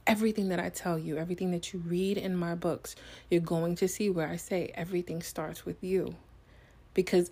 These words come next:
our, <laughs> the way we feel about ourselves intrinsically, the value that is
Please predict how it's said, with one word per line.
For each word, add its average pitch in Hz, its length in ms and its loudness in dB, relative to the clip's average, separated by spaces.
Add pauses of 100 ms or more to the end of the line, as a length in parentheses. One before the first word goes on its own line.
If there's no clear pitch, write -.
our, 202 380 4 (180)
<laughs> - 180 -6
the 208 140 6
way 208 220 4
we 214 160 0
feel 196 380 2
about 170 300 0
ourselves 160 1000 -4 (520)
intrinsically, 175 920 0
the 165 120 -4
value 170 600 2
that 160 180 -4
is 165 140 -6